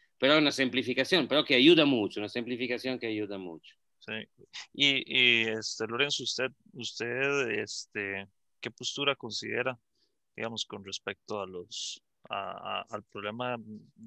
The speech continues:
Speaker 2: este,
Speaker 1: Io mi
Speaker 2: medieval-,
Speaker 1: considero un
Speaker 2: medievalista?
Speaker 1: realista non platonista.
Speaker 2: Ah, un,
Speaker 1: Precisamente.
Speaker 2: un, perdón, un intuicionista.
Speaker 1: No, realista, non platonista.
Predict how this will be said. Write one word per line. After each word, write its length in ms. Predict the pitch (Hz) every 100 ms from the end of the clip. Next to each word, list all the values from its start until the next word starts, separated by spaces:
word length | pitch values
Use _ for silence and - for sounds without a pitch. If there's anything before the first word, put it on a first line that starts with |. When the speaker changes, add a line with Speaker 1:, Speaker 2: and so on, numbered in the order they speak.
| - _
Speaker 2:
este, 300 | - - -
Speaker 1:
Io 100 | 175
mi 60 | 196
Speaker 2:
medieval-, 100 | 208
Speaker 1:
considero 600 | 190 170 165 156 165 139
un 100 | 135
Speaker 2:
medievalista? 160 | - 156
Speaker 1:
realista 460 | 165 214 - 202
non 220 | 175 170
platonista. 800 | 160 156 165 151 98 - 98 92 _ _ _ _ _ _ _ _ _ _ _ -
Speaker 2:
Ah, 140 | - 135
un, 100 | 147
Speaker 1:
Precisamente. 840 | 131 143 131 131 120 104 92 101 95 _ _ _ _ _ _ _ _ -
Speaker 2:
un, 600 | 135 143 160 170 160 135 -
perdón, 240 | 135 147 143
un 140 | 156 - _ -
intuicionista. 1000 | 160 143 127 110 113 160 165 - - - - -
Speaker 1:
No, 360 | 143 175 175 151
realista, 600 | 170 180 185 220 202 175
non 160 | 170 165
platonista. 720 | 160 156 135 104 - 92